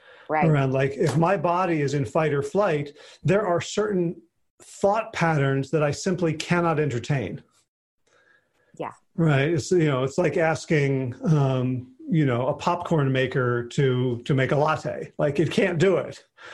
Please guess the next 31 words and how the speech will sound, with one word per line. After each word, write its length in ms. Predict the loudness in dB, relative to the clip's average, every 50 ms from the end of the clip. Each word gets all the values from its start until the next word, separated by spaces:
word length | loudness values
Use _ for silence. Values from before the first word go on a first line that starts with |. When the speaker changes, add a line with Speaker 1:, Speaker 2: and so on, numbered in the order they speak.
| -18 -14 -2 2
Speaker 1:
Right. 240 | 2 2 2 0 -6 -4
Speaker 2:
And 220 | -2 0 2 4
my 160 | 4 2 2
body 500 | 2 2 2 2 2 0 0 0 0 0
in 120 | 0 -2 0
fight 260 | 0 0 2 2 2
or 100 | 0 -2
flight 440 | 0 0 0 2 2 0 0 0 0
is 140 | 0 2
a 60 | 2 2
machine 420 | 2 0 -2 0 0 2 2 2
with 140 | 0 0 -2
a 40 | -2
particular 540 | -2 -4 -2 -2 -4 -2 0 0 0 2 0
set 420 | -2 -4 -6 -2 0 2 2 2
of 160 | 0 -4 -4 -4
purposes 580 | -2 -2 -2 0 -2 -4 0 0 0 2 2
and 80 | 0 -2
a 40 | -2
particular, 720 | -4 -4 -2 -2 -2 -2 0 0 0 0 0 0 -2 -6 -12 -20 -20 -20 -20 _ _ -20 -20 _ _
you 160 | 0 0 0
know, 60 | 2
and 120 | 2 0 0
a 60 | 0
limited 560 | 2 2 4 4 4 4 2 0 -2 -4 -6
set 260 | -8 -6 -4 -2 -2
at 140 | -2 -4 -2
that. 440 | -2 0 0 0 -2 -4 -8 -12 -16 _ -20 -18 _ 0
And 120 | 0 0
Speaker 1:
Mm-hmm. 100 | 2 2
Speaker 2:
so, 480 | 2 2 4 4 2 0 -2 -4 -8